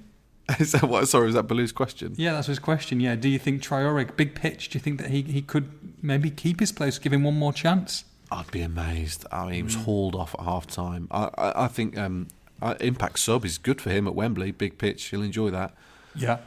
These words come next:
Speaker 1: That's gotta be his role for me tomorrow,
Speaker 2: Mm.
Speaker 1: on the bench. <laughs>
Speaker 2: Okay,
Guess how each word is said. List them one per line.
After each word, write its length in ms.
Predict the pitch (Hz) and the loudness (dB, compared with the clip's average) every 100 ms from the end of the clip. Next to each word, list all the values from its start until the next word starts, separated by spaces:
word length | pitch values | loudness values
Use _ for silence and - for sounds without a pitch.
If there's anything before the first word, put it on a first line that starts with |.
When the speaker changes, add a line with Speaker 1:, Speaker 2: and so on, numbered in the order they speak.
| - - | -18 -2
Speaker 1:
That's 260 | 113 107 - | 2 2 2
gotta 160 | 117 98 | 0 2
be 120 | 101 | 2
his 160 | 92 92 | 0 0
role 200 | 90 85 | 0 -2
for 140 | - | -6
me 160 | 78 85 | -8 -8
tomorrow, 340 | - - 80 | -8 -8 -4
Speaker 2:
Mm. 220 | 123 107 | -2 0
Speaker 1:
on 140 | 110 104 | 2 0
the 60 | |
bench. 560 | 101 73 - - - - - - - - | 0 -4 -6 -8 -8 -10 -16 -20 -18 -14
<laughs> 60 | - - - - - - - | -14 -16 -20 -20 -14 -10 -8
Speaker 2:
Okay, 400 | - - - - | -8 -10 -6 -6